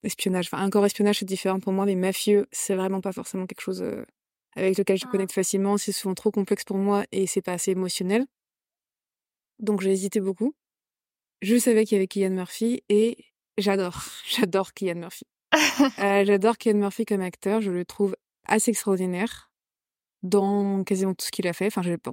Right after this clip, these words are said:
Speaker 1: j'ai pas tout vu, mais j'ai vu une bonne partie. Et c'est, euh, il, c'est Christopher Nolan lui-même qui dit que <laughs> dans, dans Oppenheimer, il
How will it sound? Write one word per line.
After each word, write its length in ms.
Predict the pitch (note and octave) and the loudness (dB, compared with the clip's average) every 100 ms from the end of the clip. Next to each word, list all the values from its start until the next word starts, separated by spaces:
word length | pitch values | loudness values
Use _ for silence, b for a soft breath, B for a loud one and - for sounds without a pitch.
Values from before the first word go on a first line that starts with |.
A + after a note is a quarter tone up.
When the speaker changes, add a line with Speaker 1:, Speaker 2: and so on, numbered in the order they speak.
| - | -4
Speaker 1:
j'ai 120 | F3+ | -2
pas 100 | G3 | -2
tout 140 | - | -2
vu, 140 | F#3 F3 F#3 | -4 -4 -4
mais 200 | F3 E3+ | -2 0
j'ai 140 | F3+ | 0
vu 140 | F3+ F#3 | 0 0
une 160 | F3 | 2
bonne 160 | F3+ F#3+ | 2 2
partie. 400 | F#3+ F3 A3 C4 _ - | 0 0 2 0 _ -8
Et 80 | F3+ | -6
c'est, 360 | - G3+ G3 | 0 4 4
euh, 100 | F3 | 2
il, 240 | E3+ A2+ G2+ | -2 -6 -8
c'est 120 | - | -6
Christopher 380 | G3 G#3+ G#3+ G#3 | -2 -2 -2 -2
Nolan 220 | G3 G3+ | 0 0
lui-même 320 | G3 G3 G#3 G3+ | 2 2 2 0
qui 160 | F#3 | -4
dit 160 | E3+ G3+ | -10 -10
que 140 | - | -6
<laughs> 260 | F3+ - - | -4 -4 -6
dans, 500 | - - - - E4 B B B A3 | -12 -16 -20 -8 -6 B B B -2
dans 140 | G3+ G#3 | 2 2
Oppenheimer, 560 | A#3+ A3 G3+ G3+ G#3+ A#3 - _ - | 4 6 6 4 2 0 -10 _ -8
il 720 | G3+ F#3+ F#3+ F#3 F#3 F#3 G#3 | -4 -4 -4 -6 -8 -8 -12